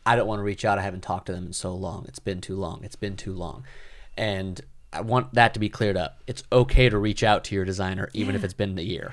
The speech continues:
Speaker 2: They're not like, um, you know, like, "Oh, I haven't talked to that friend in a
Speaker 1: Yeah.
Speaker 2: while, and I don't wanna just all of a
Speaker 1: <laughs>
Speaker 2: sudden ask them for a favor." You're paying them. They're, "I'm happy to hear from you in a year,
Speaker 1: <laughs>
Speaker 2: two years, ten years," because that means I,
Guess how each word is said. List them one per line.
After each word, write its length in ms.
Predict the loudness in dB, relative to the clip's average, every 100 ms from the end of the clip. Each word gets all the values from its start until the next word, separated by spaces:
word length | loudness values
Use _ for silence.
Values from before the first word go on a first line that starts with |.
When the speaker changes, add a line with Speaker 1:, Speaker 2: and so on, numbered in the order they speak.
| -6
Speaker 2:
They're 160 | 0 2
not 340 | 4 4 2
like, 380 | 0 0 0 0
um, 540 | 0 2 2 0 -4 -8 -12 -18 -20 -20 -6
you 100 | 0
know, 240 | 2 2 0
like, 180 | -2 2
"Oh, 100 | 4
I 120 | 6
haven't 240 | 4 -2 0
talked 240 | -2 -2
to 60 | 0
that 180 | 0 0
friend 300 | 0 0 0
in 100 | 0
a 60 |
Speaker 1:
Yeah. 60 | 4
Speaker 2:
while, 440 | 6 8 8 6
and 140 | 4 4
I 80 |
don't 140 | 6 6
wanna 180 | 4 2
just 140 | 4
all 160 | 4 4
of 40 |
a 0 |
Speaker 1:
<laughs> 40 | 2
Speaker 2:
sudden 160 | 0
ask 240 | 4 4 4
them 160 | -6
for 180 | -2 -4
a 40 | 0
favor." 420 | 0 0 -2 -4 -10 -20 -20 -6
You're 160 | 2 4
paying 500 | 4 4 6 4 2
them. 300 | -2 -6 -12 4
They're, 320 | 10 12 10 10
"I'm 220 | 10 10
happy 460 | 6 12 12 12 6
to 100 | 6
hear 180 | 6 6
from 220 | 4 2
you 220 | 2 2
in 180 | 2 2
a 80 | 2
year, 500 | 2 4 6 4 2 -6
Speaker 1:
<laughs> 160 | -6 4
Speaker 2:
two 260 | 8 10 10 10
years, 540 | 10 10 10 8 6
ten 320 | 0 4 4 6
years," 380 | 6 6 6
because 240 | 2 0 6
that 200 | 6 8
means 280 | 4 2 0 6
I, 180 | 8 8